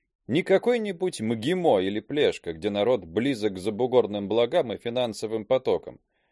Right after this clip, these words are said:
Тут же тебе только самосвалы песка и бессонные ночи в строительной бытовке. Конечно, бытовые неудобства ребят не пугали.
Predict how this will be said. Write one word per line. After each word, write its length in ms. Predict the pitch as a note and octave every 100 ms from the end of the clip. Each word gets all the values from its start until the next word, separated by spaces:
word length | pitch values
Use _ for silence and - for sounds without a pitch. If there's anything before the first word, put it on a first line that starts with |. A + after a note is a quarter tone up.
| _
Тут 240 | A2+ F3+ F#3+
же 160 | G#3
тебе 320 | G#3 B2+ G#2
только 500 | - A#2 D3 - C3+ -
самосвалы 720 | - G#2+ G#2 F#2+ G2+ B2+ C#3 A#2+
песка 460 | A#2 - B2 C#3+
и 80 | C3
бессонные 720 | G#2+ G#2+ - B2 C#3+ C3+ B2
ночи 380 | A2+ B2+ - A2+
в 60 |
строительной 640 | - A#2+ A#2 A2+ - A2+ A2+
бытовке. 600 | G#2 - G2+ F2+ F2+ D2 _ _ _ _ _ _
Конечно, 440 | F2 G#3 - G3+
бытовые 480 | F3 E3+ E3 E3+ F#3+
неудобства 560 | D#3+ D3+ E3 - - D3
ребят 400 | C#3+ D3 C#3 C#3+
не 80 |
пугали. 580 | B2 E3 E3 A2 D2 -